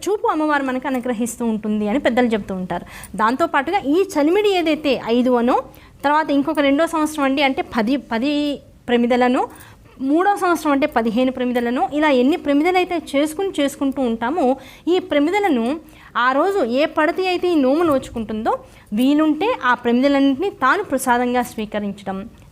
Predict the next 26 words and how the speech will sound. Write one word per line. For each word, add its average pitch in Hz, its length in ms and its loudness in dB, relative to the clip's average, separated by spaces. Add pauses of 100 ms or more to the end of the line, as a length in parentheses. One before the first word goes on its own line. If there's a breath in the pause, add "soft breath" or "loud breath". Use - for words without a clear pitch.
చలిమిడినే 302 520 2 (260)
మనం 339 160 2 (120)
దీపంగా 302 460 -2 (100)
చేసాం, 277 260 -4 (100)
అంతకుమించి 254 540 0
ఏమీ 294 240 0
లేదు. 202 160 -4 (420 loud breath)
లేదు 349 200 2 (160)
భార్యాభర్త 349 760 0
ఉన్నారు 339 300 0
ఇంట్లో, 285 300 -2
చక్కగా 269 340 -4
ఒక 240 140 -4
చోట 277 160 0
హాయిగా 262 440 0
చేసుకుంటున్నారు 277 560 -2
ఈ 226 160 -4
పూజని, 269 340 0
వ్రతాన్ని, 214 440 0 (360 loud breath)
ఇద్దరూ 370 360 4
కలిసి 359 280 2
దాన్ని 311 240 0
ప్రసాదంగా 247 560 0
స్వీకరించడము, 196 720 -6
వీలైనంత 277 460 4
వరకు 349 160 -2